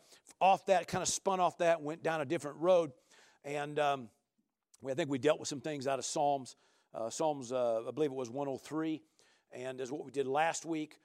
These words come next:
Uh, this week, I'm gonna spend a little more time in the book of Joshua. Um, so, Joshua one, uh, what we have going on here is God is basically giving Joshua instructions,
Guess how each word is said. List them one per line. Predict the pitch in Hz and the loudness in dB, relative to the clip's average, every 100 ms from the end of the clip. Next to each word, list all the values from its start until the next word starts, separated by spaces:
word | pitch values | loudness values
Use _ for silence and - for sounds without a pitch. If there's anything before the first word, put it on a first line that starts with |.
| _ _ | _ _
Uh, | - 120 | -8 -6
this | 117 160 190 | -2 0 0
week, | 170 175 151 | 0 -2 -2
I'm | 151 | -6
gonna | 143 | -6
spend | - - 160 | -10 -6 -4
a | |
little | 160 190 | 0 0
more | 185 175 | 0 -2
time | - 156 151 156 | -2 -2 -2 -4
in | 147 131 | -8 -8
the | |
book | 117 196 214 | 4 6 6
of | 147 | -2
Joshua. | 113 139 120 - 127 139 - _ _ _ _ | 0 2 2 0 -2 -2 -2 _ _ _ _
Um, | 139 135 131 131 123 - | 0 2 2 0 -10 -16
so, | - - 175 180 - _ _ _ _ _ | 0 6 6 4 -8 _ _ _ _ _
Joshua | 127 208 254 - 202 | 4 4 4 0 -4
one, | 165 170 160 135 143 151 _ _ _ _ _ - | -2 -2 -2 -2 -4 -10 _ _ _ _ _ -6
uh, | 139 143 143 | 0 2 2
what | 135 165 | 2 0
we | 190 | 2
have | 170 202 185 | 4 4 4
going | 151 202 175 | 2 2 2
on | 170 165 | 2 2
here | 147 147 | 0 -4
is | 139 | 0
God | 113 196 208 208 | 4 6 6 4
is | 165 143 | -2 -6
basically | 185 226 - 208 170 175 151 - _ | 0 0 0 -4 -4 -4 -4 -10 _
giving | 131 214 233 208 190 170 _ _ 139 | 4 6 6 2 -4 -12 _ _ -10
Joshua | 123 170 190 202 - 170 139 127 123 143 147 _ _ _ _ _ _ _ _ - | 0 4 6 4 0 -4 0 0 0 -2 -4 _ _ _ _ _ _ _ _ -4
instructions, | 180 160 - - 220 233 - 123 - - | -2 0 -2 2 4 4 2 -16 -16 -20